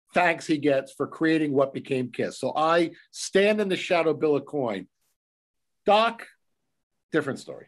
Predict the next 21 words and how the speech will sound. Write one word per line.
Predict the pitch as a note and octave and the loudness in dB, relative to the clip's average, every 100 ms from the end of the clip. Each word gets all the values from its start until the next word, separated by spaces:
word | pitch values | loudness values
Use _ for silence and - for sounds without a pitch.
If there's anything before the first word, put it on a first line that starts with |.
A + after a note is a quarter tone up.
| _ | _
I | E3 | -2
mean, | F3 | 2
I | F3+ | 4
like | F#3+ F#3+ F#3+ | 6 4 4
Doc. | F#3 F3+ | 2 2
We've | D#3 C3 | -2 -2
known | D3+ E3 | 0 0
each | D#3+ | 0
other | D3+ | 0
a | |
long | D3+ D#3 D3 | 2 0 0
time. | D3 D3+ D3+ | 0 0 -2
Cinderella | C#3+ D3+ D#3+ D#3 D#3 D3 | -6 -4 2 4 4 0
supported | D#3 C#3+ D#3 C#3 | -4 0 0 2
Bon | D3 D3 | 2 2
Jovi | D3 D3 D3 | 0 0 0
on | C#3+ | -4
the | A#2+ | -6
Slippery | D#3+ C3+ | -6 -4
Wet | D3+ D3+ D3 | 0 0 0
tour. | - E3 D3+ | -2 0 0